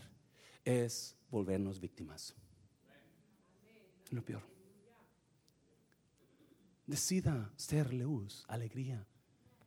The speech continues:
Abra su corazón. Número tres, versículo ocho. Decida amar con amor correctivo. Mire,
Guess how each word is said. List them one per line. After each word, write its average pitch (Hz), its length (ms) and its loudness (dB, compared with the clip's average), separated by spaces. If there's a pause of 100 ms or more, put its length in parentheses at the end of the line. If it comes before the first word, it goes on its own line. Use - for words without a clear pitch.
(220)
Abra 139 240 0
su 135 140 -4
corazón. 110 460 -2 (920)
Número 180 200 12
tres, - 260 10 (800)
versículo 135 360 12
ocho. 185 260 12 (600)
Decida 160 920 12
amar 139 760 12 (220)
con 131 180 8
amor 123 540 10
correctivo. 101 580 6
Mire, 175 480 10